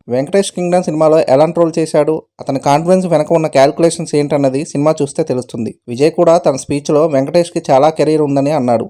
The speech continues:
So మలయాళం నుండి మరో టాలెంటెడ్ యాక్టర్ వస్తున్నట్టే అని చెప్పొచ్చు.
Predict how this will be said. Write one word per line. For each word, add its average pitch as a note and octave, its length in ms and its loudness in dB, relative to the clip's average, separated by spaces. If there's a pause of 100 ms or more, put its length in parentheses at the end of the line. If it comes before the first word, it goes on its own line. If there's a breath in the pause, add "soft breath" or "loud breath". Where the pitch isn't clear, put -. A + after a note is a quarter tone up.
(140)
So C#3 200 2
మలయాళం D3+ 380 4
నుండి F3 220 -2
మరో D#3 240 0
టాలెంటెడ్ D3+ 440 2
యాక్టర్ D#3 260 0
వస్తున్నట్టే C#3+ 560 0
అని C#3+ 180 0
చెప్పొచ్చు. - 420 -4